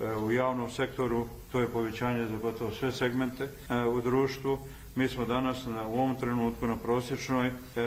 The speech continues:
na prosječnoj plati u Republici Srpskoj od osamsto šezdeset tri evra. Imamo i dalje konstantnu za, e, pokrivenost, e, uvoza izvozom između šezdeset i pet i sedamdeset, zavisno od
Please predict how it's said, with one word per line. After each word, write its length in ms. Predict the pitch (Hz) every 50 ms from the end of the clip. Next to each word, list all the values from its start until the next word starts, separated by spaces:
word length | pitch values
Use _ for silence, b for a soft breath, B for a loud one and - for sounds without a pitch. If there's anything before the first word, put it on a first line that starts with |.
| 120 117 117 117 113
na 120 | 113 113
prosječnoj 880 | 113 - 117 117 120 120 - 143 135 127 - - 131 131 131 131 127 123 127 -
plati 400 | 120 117 117 123 127 127 - 120
u 60 | 117
Republici 460 | 117 113 110 120 120 113 117 113 -
Srpskoj 340 | - 131 120 - - 123 113
od 100 | 113 113
osamsto 440 | 123 127 123 - 127 113 - - 113
šezdeset 560 | - - 123 110 104 120 117 - - 104 -
tri 200 | - 113 117 113
evra. 380 | 110 117 123 123 120 123 139 139 - B B B B B -
Imamo 600 | 117 120 123 131 131 127 123 120 113 113 117 113 -
i 100 | 120 120
dalje 400 | 120 131 139 135 131 123 117 113 98 - - - -
konstantnu 560 | - 120 107 - - 135 127 117 - 110 107 101
za, 100 | 107 120
e, 400 | 123 127 - 113 117 117 113 113 - -
pokrivenost, 640 | - 113 - 127 123 127 131 127 120 113 107 104 - - B B B B B B B B B -
e, 40 |
uvoza 520 | 113 113 117 120 127 127 135 127 113 110 117
izvozom 480 | 120 117 120 127 123 113 117 107 110 120
između 420 | 123 120 117 120 117 107 110 107 101
šezdeset 580 | - - 117 110 117 123 120 123 123 110 104
i 60 | 110
pet 340 | 107 - - 127 113 - -
i 80 | 104 90
sedamdeset, 680 | - 120 101 104 107 104 107 117 117 - - 117 104
zavisno 480 | 104 113 113 113 113 - - 117 110 107
od 100 | 104